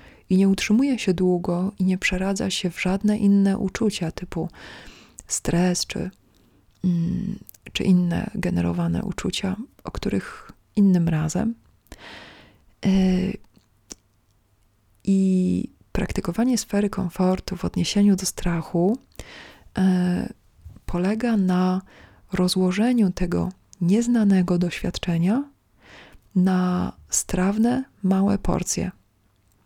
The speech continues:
A to znaczy, że, mm, kiedy szukasz granicy swojego komfortu,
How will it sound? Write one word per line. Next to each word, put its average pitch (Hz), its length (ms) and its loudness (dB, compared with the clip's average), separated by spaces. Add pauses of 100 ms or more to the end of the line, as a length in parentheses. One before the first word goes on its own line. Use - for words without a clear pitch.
(680)
A 165 100 -8
to 247 140 0
znaczy, 196 560 2 (920)
że, 180 640 0 (1120)
mm, 175 640 2 (600)
kiedy 180 640 2 (300)
szukasz - 840 -4 (160)
granicy 180 540 -2
swojego 185 400 0
komfortu, 175 800 -4